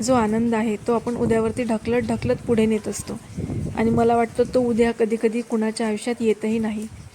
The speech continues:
कारण आपण आत्ताच्या क्षणाला जगणं सोडून देतो आणि सगळ्या गोष्टी उद्यावरती टाकतो. जसं की मला एखाद्या गोष्टीमुळे आनंद होत असेल, एखादं मी स्किल शिकले, त्या स्किलमुळे मला आनंद होत असेल,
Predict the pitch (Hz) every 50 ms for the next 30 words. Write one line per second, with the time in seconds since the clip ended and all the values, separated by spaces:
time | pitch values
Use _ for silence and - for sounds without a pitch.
0 | - - - - - - - - - 240 226 214 214 214 214 233 233 - 226 226
1 | - 254 254 - - - 214 - - - - - 269 269 - 277 - - 254 240
2 | 240 240 240 254 254 240 220 240 226 214 233 240 247 226 - - - - - 226
3 | 220 226 240 247 226 220 220 - - - - - - - - - - 233 233 226
4 | - 240 233 247 247 233 220 214 - 247 247 - 233 214 226 220 220 214 208 -
5 | 226 214 208 190 - - - - - - - - - - - - - - - -
6 | - - - - - 262 - 311 - 294 269 269 277 277 262 247 - 277 254 254
7 | 233 233 233 - - 262 240 247 262 262 - - - 233 233 247 262 277 277 285
8 | 277 269 240 226 226 220 - - 220 208 208 - - - - - - - - -
9 | 240 226 - 240 220 233 233 240 240 233 - - 262 254 254 254 247 - - 247
10 | - 254 254 247 220 - - - - - - - - - - - - - 247 247
11 | - - - - 285 302 294 320 330 285 277 277 277 269 269 269 269 277 - -
12 | - - - - - - - 240 233 233 247 254 269 277 277 277 247 240 - 220
13 | 220 - 226 220 220